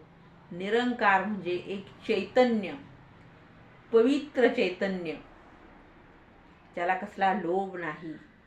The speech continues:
स्वार्थ नाही, दुःख नाही किंवा कुठली वाईट भावना त्याच्यामध्ये नाही, असा पवित्र,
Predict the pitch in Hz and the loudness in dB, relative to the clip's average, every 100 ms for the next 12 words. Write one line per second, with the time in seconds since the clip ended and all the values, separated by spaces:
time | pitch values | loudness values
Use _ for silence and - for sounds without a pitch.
0 | - - 180 185 196 185 175 160 160 139 | -20 -8 -4 -2 -4 -10 -10 -10 -10 -14
1 | - - - - - - - - - - | -16 -20 -20 -20 -20 -20 -20 -20 -20 -20
2 | - 175 220 - 262 208 175 185 160 151 | -20 -8 -6 -4 -2 0 -2 -4 -8 -10
3 | - - - - - - - - - - | -16 -20 -20 -20 -20 -20 -20 -20 -20 -14
4 | 196 202 208 - - - - - - 190 | -6 -4 -4 -8 -18 -20 -20 -18 -14 -6
5 | 226 214 185 214 247 220 208 180 185 180 | -4 0 4 4 2 -2 -2 -4 -6 -6
6 | 160 185 180 180 180 170 185 165 147 - | -6 -6 -6 -6 -6 -6 -6 -8 -10 -16
7 | - - - - - - - - 185 - | -20 -20 -20 -20 -20 -20 -20 -20 -10 -4
8 | 190 - 185 185 226 226 180 160 | -2 -4 -6 -2 -2 -2 -2 -2